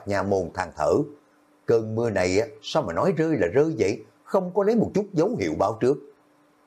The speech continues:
Ở ngoài quận thành, có mấy người phụ nữ bên dòng suối giặt quần áo đã bị trận mưa to đột ngột làm ướt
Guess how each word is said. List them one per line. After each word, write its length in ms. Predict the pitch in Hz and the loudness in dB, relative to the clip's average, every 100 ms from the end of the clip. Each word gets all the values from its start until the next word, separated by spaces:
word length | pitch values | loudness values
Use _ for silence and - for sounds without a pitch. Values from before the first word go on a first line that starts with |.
| _ _ _ | _ _ _
Ở 140 | - 151 | 0 0
ngoài 280 | 113 90 85 82 | 0 0 0 0
quận 200 | 90 98 | -2 0
thành, 300 | 80 69 62 _ _ - | -4 -4 -14 _ _ 0
có 80 | |
mấy 140 | 190 196 | 0 2
người 320 | 208 107 98 98 | 2 2 2 0
phụ 160 | 98 | 0
nữ 360 | 98 87 110 208 - | 2 2 2 0 -4
bên 280 | - 120 107 | -2 0 2
dòng 180 | 92 - | 0 -2
suối 300 | - 120 180 | 0 0 2
giặt 100 | 131 82 | 0 0
quần 160 | 78 | -4
áo 260 | 87 98 170 - _ - | -2 -2 -4 -8 _ -4
đã 100 | 123 | -2
bị 220 | 101 95 | 0 0
trận 280 | 101 90 107 | 2 2 2
mưa 140 | 110 104 | 0 2
to 240 | 110 104 87 | 0 0 0
đột 200 | 82 87 | -2 -2
ngột 300 | 85 82 - _ - | -2 -2 -4 _ -4
làm 340 | 127 110 98 - | 0 0 -2 0
ướt 140 | 175 | 0